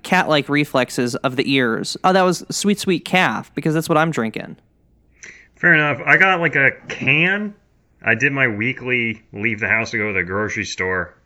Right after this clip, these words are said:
Speaker 2: um, and I got a can of nitro coffee. I don't know. I should have just made regular freaking coffee.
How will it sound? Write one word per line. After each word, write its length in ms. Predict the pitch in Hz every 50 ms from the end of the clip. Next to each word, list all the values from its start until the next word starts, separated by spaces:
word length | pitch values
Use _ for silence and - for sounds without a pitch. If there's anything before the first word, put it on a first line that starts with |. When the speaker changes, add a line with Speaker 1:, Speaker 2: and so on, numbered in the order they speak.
| _ _ _ _ _ _ _ _
Speaker 2:
um, 400 | 98 92 90 90 87 87 90 95 - _ - - _ _ _ _ - -
and 100 | 90 92
I 60 | 98
got 260 | 95 92 107 107 107
a 60 | 98 87 - -
can 420 | - - - 101 101 110 120 120
of 200 | 110 92 85 -
nitro 500 | 92 90 90 92 107 107 - 139 135 131
coffee. 600 | 127 - - 131 131 127 120 135 131 131 127 101 - - - 135
I 140 | 143 131
don't 140 | - 90 85
know. 180 | 82 82 82 85 -
I 100 | 113 131
should 140 | 127 - 107
have 60 | 90
just 160 | 85 82 - 90
made 220 | 85 85 82 82
regular 360 | 85 82 82 82 82 82 80
freaking 380 | - - 87 80 76 80 78 -
coffee. 460 | - 92 95 98 - - 82 82 -